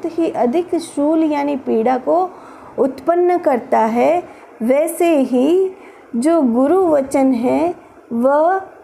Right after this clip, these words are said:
मैल रहित होने पर भी अभव्य से यानी अयोग्य मनुष्य के श्रवण स्थितम कानों में पढ़ करके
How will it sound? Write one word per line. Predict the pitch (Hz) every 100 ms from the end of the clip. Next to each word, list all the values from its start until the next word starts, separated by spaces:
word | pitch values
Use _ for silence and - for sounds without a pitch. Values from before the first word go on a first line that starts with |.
| -
मैल | 262 269 294 370
रहित | 381 359 359 359 302
होने | 269 240 269
पर | 262 254
भी | 226 262 311 -
अभव्य | - 339 349 339 233 220 254
से | 254 277
यानी | 262 254 254 320 427 440 - - -
अयोग्य | 247 254 339 330 339 339
मनुष्य | 294 285 302 - 320 285 262 247 220 -
के | 262 302 349
श्रवण | - - 254 285 320 269
स्थितम | 262 226 - 262 247
कानों | 240 226 247 294
में | 294 285 269
पढ़ | - 233
करके | 269 285 254 233 233 277 392